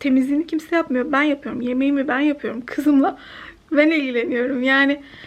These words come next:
o söylediği YouTuber'ın da izlemiyorum ama çocuğu falan yok sanırım başka.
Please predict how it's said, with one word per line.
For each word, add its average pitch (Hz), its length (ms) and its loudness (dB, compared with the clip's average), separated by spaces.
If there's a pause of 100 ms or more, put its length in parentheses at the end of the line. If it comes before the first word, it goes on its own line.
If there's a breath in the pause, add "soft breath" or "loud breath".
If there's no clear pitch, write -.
(1500 loud breath)
o 269 100 4
söylediği 294 480 2
YouTuber'ın 320 560 0
da 262 140 0
izlemiyorum 294 720 0
ama 466 240 0
çocuğu 302 320 0
falan 311 260 -2
yok 339 240 -4
sanırım 262 380 -6
başka. 285 360 -10